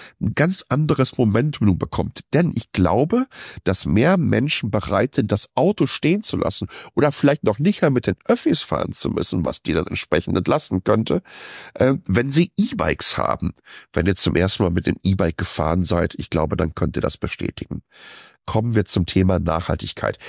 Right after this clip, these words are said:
Rewe plant veganen Supermarkt in Berlin. Erstmals eröffnet Rewe in Deutschland eine Filiale, in der es nur pflanzlich erzeugte Lebensmittel zu kaufen geben könnte.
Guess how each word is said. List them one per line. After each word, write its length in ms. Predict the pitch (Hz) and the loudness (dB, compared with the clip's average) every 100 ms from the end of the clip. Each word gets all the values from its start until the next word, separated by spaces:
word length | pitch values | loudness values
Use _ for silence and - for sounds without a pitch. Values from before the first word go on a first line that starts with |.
| - - | -6 -2
Rewe 440 | - 117 175 156 | 2 4 4 2
plant 420 | - - 113 107 | 0 0 0 2
veganen 420 | 92 - 87 104 | -2 0 0 0
Supermarkt 640 | 92 117 120 101 92 87 - | 2 0 0 2 2 0 -2
in 100 | 69 | 0
Berlin. 400 | 76 78 76 - - - - _ | 2 0 -2 -6 -10 -20 -20 _
Erstmals 580 | 107 147 - 147 127 123 - - - | 0 2 0 2 2 0 -10 -10 -2
eröffnet 560 | 101 107 107 98 87 | 2 2 0 -2 0
Rewe 240 | 98 113 101 | 2 4 2
in 120 | 90 | 2
Deutschland 340 | 98 95 - | 2 0 0
eine 100 | 82 | -2
Filiale, 640 | - 76 80 73 90 139 143 - - - | -2 -4 0 2 2 0 -2 -6 -16 -2
in 120 | 87 | 2
der 140 | 92 | 2
es 140 | 85 110 | 2 2
nur 160 | 156 | 2
pflanzlich 540 | - - 139 165 151 104 | 2 -2 -2 -2 -2 -2
erzeugte 440 | 107 120 117 95 | 0 0 0 0
Lebensmittel 540 | 92 117 127 - - | 2 2 0 -6 -8
zu 160 | - - | -8 -12
kaufen 400 | - - - 57 | -4 -4 -2 -4
geben 240 | 55 - | -4 -4
könnte. 340 | - - - | -4 -6 -4